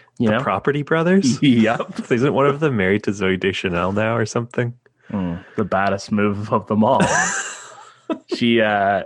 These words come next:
Speaker 1: she broke, <laughs> she broke New York City bylaws by singing in Central Park.
Speaker 2: Wait,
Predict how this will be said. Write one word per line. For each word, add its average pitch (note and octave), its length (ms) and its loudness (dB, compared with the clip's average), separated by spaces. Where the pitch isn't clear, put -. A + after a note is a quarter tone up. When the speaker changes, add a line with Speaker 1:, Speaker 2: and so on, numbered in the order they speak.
Speaker 1:
she - 160 -4
broke, D#3 380 -4
<laughs> - 140 -8
she - 260 -2
broke - 580 -4
New A#2+ 180 -2
York C3 220 0
City - 260 -2
bylaws A#2 580 0
by C#3 180 -2
singing C3 400 -2
in B2 100 -4
Central B2+ 460 -4
Park. - 420 -4
Speaker 2:
Wait, B2+ 300 0